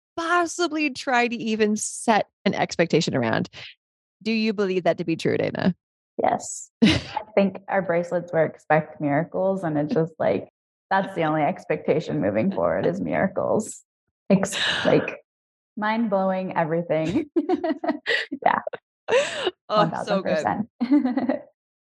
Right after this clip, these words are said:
Speaker 1: So then you went into the Wild Woman Retreat.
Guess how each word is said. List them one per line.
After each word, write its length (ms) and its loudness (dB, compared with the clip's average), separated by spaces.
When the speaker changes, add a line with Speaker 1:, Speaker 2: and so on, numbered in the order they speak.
Speaker 1:
So 140 -4
then 160 2
you 80 -2
went 140 2
into 680 -2
the 220 0
Wild 760 -2
Woman 540 0
Retreat. 1120 0